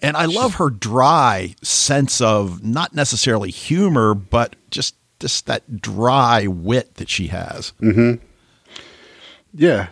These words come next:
Speaker 2: definitely. <clears throat> Um, she has, you know, she, you know, again, seems like, I'm thinking, like, future Julia. You know, here is someone who maybe started this whole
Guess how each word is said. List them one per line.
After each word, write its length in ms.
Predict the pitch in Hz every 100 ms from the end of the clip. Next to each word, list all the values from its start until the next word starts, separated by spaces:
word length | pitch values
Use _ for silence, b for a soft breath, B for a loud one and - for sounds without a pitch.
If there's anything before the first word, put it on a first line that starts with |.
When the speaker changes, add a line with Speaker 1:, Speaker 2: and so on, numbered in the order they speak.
| -
Speaker 2:
definitely. 440 | 185 - 110 107 - _ -
<clears throat> 140 | - - -
Um, 480 | 131 123 120 113 87 _ _ _ _ _ _ _ _ _ _ 104
she 300 | - 151 147
has, 840 | 131 123 117 113 104 - - - _ - -
you 180 | 131
know, 40 | 117
she, 320 | - - 220
you 1080 | 170 107 _ _ _ _ _ _ _ 127 120
know, 40 |
again, 600 | 120 113 127 131 113 107 98 b b b b b b b _ _ -
seems 460 | - 143 127 107 120
like, 240 | 107 98
I'm 260 | 117 127 113
thinking, 500 | 123 - 113 104 98
like, 220 | 107 95 90 85 _ -
future 500 | - 175 - 113 110
Julia. 580 | 131 127 95 85 78 _
You 120 | 107
know, 140 | 110 101
here 420 | 90 - 151 165
is 140 | 131
someone 400 | - 123 101 104
who 560 | 90 117 104 101 98 98 b b b b
maybe 280 | 110 120 113
started 580 | - - 110 117 131 90
this 240 | 98 -
whole 540 | - 110 98 95 92